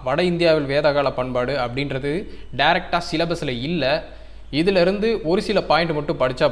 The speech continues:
போதும். அதே மாதிரி கீழே இருக்கிற ரெண்டாவது பார்ட் தென்னிந்தியாவில் பெருங்கற்கால பண்பாடு வந்து ரொம்ப ரொம்ப இம்பார்ட்டன்ட்.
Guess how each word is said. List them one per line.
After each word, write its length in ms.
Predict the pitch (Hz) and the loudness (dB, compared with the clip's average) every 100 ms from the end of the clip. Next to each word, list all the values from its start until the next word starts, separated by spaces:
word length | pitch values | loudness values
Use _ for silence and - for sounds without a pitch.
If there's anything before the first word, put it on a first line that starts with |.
| 113 | 0
போதும். 580 | 123 117 165 196 - - - - | -4 -4 -6 -10 -14 -18 -16 -6
அதே 240 | 139 190 | 0 2
மாதிரி 220 | 202 180 | 4 2
கீழே 280 | 151 196 208 | 0 0 2
இருக்கிற 280 | 180 165 233 | 2 2 0
ரெண்டாவது 400 | 160 160 180 160 | 2 4 4 6
பார்ட் 280 | 151 160 160 - | 4 4 0 -4
தென்னிந்தியாவில் 640 | 156 202 196 175 165 160 | -2 0 2 2 2 0
பெருங்கற்கால 580 | 156 170 170 - 147 135 | -2 0 0 2 0 0
பண்பாடு 380 | 135 135 127 123 | -2 0 0 0
வந்து 240 | 135 202 | -2 0
ரொம்ப 280 | 147 139 170 | 0 0 0
ரொம்ப 200 | 208 160 | 0 0
இம்பார்ட்டன்ட். 560 | 123 - 107 117 110 | -2 -4 -4 -4 -8